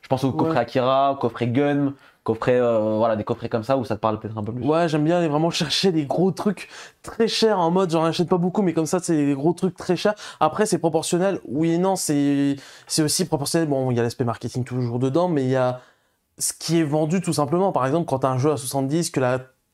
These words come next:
Speaker 2: euh, que la collector coûte, euh, deux cents, deux cent cinquante et que derrière t'as une figurine qui fait cinquante centimètres, euh, c'est,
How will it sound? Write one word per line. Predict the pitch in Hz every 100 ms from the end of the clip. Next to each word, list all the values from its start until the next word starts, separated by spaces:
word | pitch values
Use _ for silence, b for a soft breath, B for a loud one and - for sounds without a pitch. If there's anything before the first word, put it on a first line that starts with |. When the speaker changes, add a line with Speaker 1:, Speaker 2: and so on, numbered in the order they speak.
| _ _ _
Speaker 2:
euh, | 151 151 139
que | 135
la | 139
collector | 139 143 127 165 160
coûte, | 156 151 - 123 b b b b _ -
euh, | 131 135 131 127 127 123
deux | 123 147 151
cents, | - 151 147
deux | 139
cent | 143
cinquante | 131 147 147 170 170
et | 127
que |
derrière | 131 143 156 156
t'as | 131
une |
figurine | 123 143 147 160 151
qui | -
fait | 113 - 147 135
cinquante | 139 135 135
centimètres, | 131 139 151 175 -
euh, | 123 117 - _ _ _ _ -
c'est, | - 135 123 120 120 117 117 117